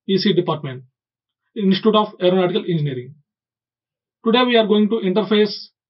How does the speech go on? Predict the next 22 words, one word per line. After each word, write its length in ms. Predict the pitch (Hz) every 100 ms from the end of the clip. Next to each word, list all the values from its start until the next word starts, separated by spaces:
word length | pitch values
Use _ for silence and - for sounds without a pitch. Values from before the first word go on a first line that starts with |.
| _ _ -
a 120 | 175
four-by-four 720 | 170 202 202 220 220 220 220 226
matrix 460 | 170 165 180 196 -
keypad 420 | 196 190 180 151 - _ -
with 160 | 180 180
eight 200 | 185 185
zero 220 | 190 196
five 160 | 190 180
one 200 | 220 262 -
microcontroller. 760 | 170 151 151 147 135 127 123 - _ _
So 160 | - 220
for 200 | 220 226
this, 280 | 233 214 208 - _
we 120 | 202 202
are 100 | 208
interfacing 600 | 196 202 214 233 226 240 196
both, 360 | 165 190 190
uh, 180 | 180 185 - _
the 140 | 180 175
four-by-four 680 | 196 190 220 214 226 233 - _
matrix 420 | 202 170 180 185 -
keypad 380 | 180 180 220 233